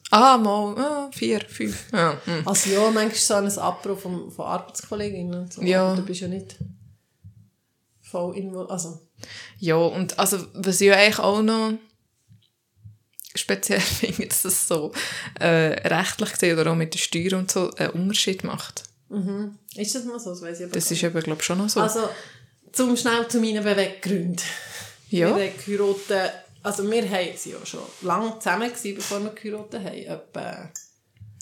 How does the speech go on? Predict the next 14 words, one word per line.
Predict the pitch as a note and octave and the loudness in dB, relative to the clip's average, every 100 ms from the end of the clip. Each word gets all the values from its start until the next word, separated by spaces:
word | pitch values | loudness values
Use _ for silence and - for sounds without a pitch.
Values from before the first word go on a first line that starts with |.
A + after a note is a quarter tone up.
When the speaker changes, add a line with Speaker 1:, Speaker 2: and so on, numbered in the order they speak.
| - | -8
Speaker 1:
Zehn | - G3 F3+ | -6 -4 -2
Speaker 2:
wie | F#3 | -2
Speaker 1:
Jahre. | A#3+ | -2
Speaker 2:
wir | - | -4
sagen, | - - F3+ | -8 -8 -8
äh, | F3+ | -8
siebzehn, | - - - - F3+ F3+ F3+ - - | -10 -12 -16 -12 -10 -8 -10 -10 -10
nein, | F#3+ F#3+ G3 | -6 -4 -4
schon | G3 | -6
nicht | F#3+ - | -8 -10
grad, | - - - - _ _ _ | -12 -14 -20 -20 _ _ _
äh, | |
acht | F#3+ - G3 - - | -8 0 0 0 -6
Jahre. | F3 D#3 | -6 -6